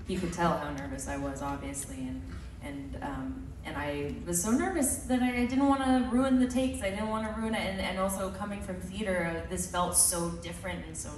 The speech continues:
new, and there's a camera right in your face, and I just, I didn't wanna mess up, and, and at one point, he just took my hand, and when I was, like, shaking and just didn't know what to do, he just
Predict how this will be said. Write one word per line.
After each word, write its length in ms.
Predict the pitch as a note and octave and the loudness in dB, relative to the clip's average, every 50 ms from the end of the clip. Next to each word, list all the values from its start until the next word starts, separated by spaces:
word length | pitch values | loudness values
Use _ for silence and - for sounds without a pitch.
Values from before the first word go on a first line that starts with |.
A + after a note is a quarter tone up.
| - - | -10 -8
new, 360 | F#3 G3+ G3+ F#3 F3 E3 E3 D#3+ - - - - - - - - | -6 -6 -2 -2 -2 -2 -2 -4 -6 -10 -10 -12 -12 -12 -12 -10
and 100 | - E3+ | -8 -6
there's 160 | E3 E3 E3 D#3+ | -6 -6 -6 -6
a 60 | - | -8
camera 420 | - - - G#3 G3 F#3+ F#3 F3+ | -8 -6 -4 -2 0 0 2 2
right 160 | F#3 F3+ F3 | 0 0 -2
in 60 | E3+ F3 | -2 -2
your 140 | F3 F3 | -2 -2
face, 480 | E3+ - - F3 F#3+ F#3+ F#3 F#3 - - | -2 0 0 0 2 2 2 0 -2 -2
and 120 | F3 E3+ | -4 -4
I 80 | E3+ E3+ | -4 -4
just, 420 | E3+ F3 E3+ - - - - - | -4 -4 -4 -4 -4 -6 -8 -8
I 60 | D#3+ F3 | -6 -6
didn't 280 | F3 F#3 F#3 F#3+ F#3+ | -4 -4 -4 -4 -4
wanna 180 | F3 F3 E3+ E3+ | -2 -2 -2 -2
mess 240 | E3 D#3+ E3 E3 - | -4 -4 -4 -4 -2
up, 180 | F#3 F3+ E3+ E3+ | -2 -4 -4 -6
and, 200 | D#3+ D#3+ - - | -8 -8 -8 -8
and 220 | - - - - | -8 -6 -6 -6
at 300 | D#3+ - - - - - | -6 -8 -8 -10 -8 -6
one 220 | F3+ F3 F3 E3+ - | -4 -4 -4 -4 -4
point, 360 | - F#3 F3 E3+ E3 D#3 - - - - - - - - - - - - - - - - - - - - - | -4 -2 -2 -2 -2 -4 -6 -8 -10 -12 -12 -12 -12 -12 -12 -12 -12 -12 -12 -12 -12 -12 -12 -12 -12 -12 -12
he 280 | - - F3+ E3 D#3 | -10 -8 -6 -6 -6
just 260 | D#3 E3 E3+ - - - | -6 -8 -8 -8 -6 -6
took 200 | F#3 E3+ - - | -6 -6 -6 -6
my 100 | D3+ D3+ D#3 D#3+ D#3 | -8 -10 -10 -10 -8
hand, 400 | D#3 D#3+ D#3 D3+ D3 D3 D3 - - - - | -8 -8 -6 -6 -8 -8 -8 -8 -10 -10 -10
and 100 | D#3+ D#3+ | -8 -8
when 160 | D#3 D#3 D#3 | -8 -8 -8
I 120 | D3+ D3 - | -8 -8 -8
was, 100 | B3+ - | -8 -10
like, 140 | - - - | -10 -10 -10
shaking 440 | - - E3 D#3 - - - D3+ D3 | -8 -8 -6 -8 -8 -8 -8 -8 -8
and 100 | D3 - | -8 -8
just 140 | - - - | -8 -8 -8
didn't 160 | A#3+ - - | -10 -8 -8
know 80 | D3 | -8
what 120 | C#4+ D4 - | -8 -8 -10
to 60 | - | -10
do, 120 | - - | -10 -10
he 180 | D3 C#3+ C#3+ C#3+ | -12 -12 -12 -12
just 180 | - - - | -12 -12 -12